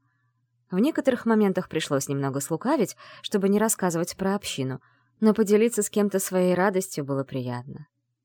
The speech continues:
И, разумеется, покинув кухню, я отправилась в чайную, названную моим именем. Уже успела соскучиться по дедушке.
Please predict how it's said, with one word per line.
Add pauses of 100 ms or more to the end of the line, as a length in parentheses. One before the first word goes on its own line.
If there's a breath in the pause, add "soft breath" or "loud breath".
(200)
И,
разумеется, (120)
покинув
кухню, (320 soft breath)
я
отправилась
в
чайную,
названную
моим
именем. (540)
Уже
успела
соскучиться
по
дедушке.